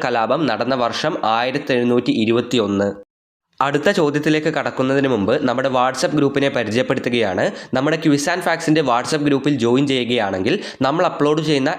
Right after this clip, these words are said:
എല്ലാ ക്വിസ് വീഡിയോസിൻ്റെ ചോദ്യങ്ങളും ഉത്തരങ്ങളും നിങ്ങൾക്ക് പി ഡി എഫ് രൂപത്തിൽ ലഭിക്കുന്നതാണ്. ഈ പി ഡി എഫ് ഉപയോഗിച്ചുകൊണ്ട് നിങ്ങൾക്ക് എളുപ്പത്തിൽ പഠിക്കാൻ സാധിക്കും. അപ്പോൾ പി ഡി എഫുകൾ ലഭിക്കണമെങ്കിൽ നമ്മുടെ WhatsApp ഗ്രൂപ്പിൽ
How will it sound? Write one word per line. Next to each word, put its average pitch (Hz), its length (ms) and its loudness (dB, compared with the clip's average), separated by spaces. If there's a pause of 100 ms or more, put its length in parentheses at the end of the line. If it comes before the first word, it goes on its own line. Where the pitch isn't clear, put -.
എല്ലാ 131 220 2 (120)
ക്വിസ് 131 280 -2 (320)
വീഡിയോസിൻ്റെ 127 580 0
ചോദ്യങ്ങളും 131 500 0
ഉത്തരങ്ങളും 110 440 -2 (240)
നിങ്ങൾക്ക് 147 380 0
പി 147 80 2 (100)
ഡി 165 100 2
എഫ് 165 180 0
രൂപത്തിൽ 117 380 2
ലഭിക്കുന്നതാണ്. 110 640 0 (360)
ഈ - 100 0
പി 147 100 2 (120)
ഡി 165 80 0
എഫ് 170 140 -4
ഉപയോഗിച്ചുകൊണ്ട് 127 580 2
നിങ്ങൾക്ക് 127 300 -2
എളുപ്പത്തിൽ 127 440 -2
പഠിക്കാൻ 113 400 -2
സാധിക്കും. 92 340 -2 (280)
അപ്പോൾ 135 260 0
പി 135 180 2
ഡി 151 80 2
എഫുകൾ 160 320 2
ലഭിക്കണമെങ്കിൽ 135 640 0
നമ്മുടെ 123 240 0
WhatsApp 120 400 0
ഗ്രൂപ്പിൽ 135 260 0